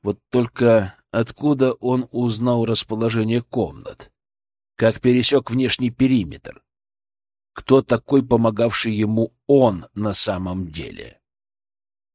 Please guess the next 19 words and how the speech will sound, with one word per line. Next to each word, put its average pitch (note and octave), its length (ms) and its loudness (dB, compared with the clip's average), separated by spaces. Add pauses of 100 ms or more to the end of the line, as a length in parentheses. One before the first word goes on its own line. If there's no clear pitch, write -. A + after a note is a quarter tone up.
(160)
Чтобы E3 380 -6
получить D3+ 500 0
ответы, C3+ 480 2
придётся A#2+ 540 0
брать G#2 340 0
гостя G2+ 540 -4
живьём. G2 640 -10 (1000)
Я D3+ 240 4
прижался D3+ 600 2
к B2 80 -2
дверям, C#3 500 2
стараясь C3+ 460 2
слиться B2+ 400 0
с - 100 0
темнотой. B2 760 0 (560)
Рядом C#3+ 420 0
послышались B2 640 -2
тихие A#2+ 360 -2
шаги. E2+ 640 -6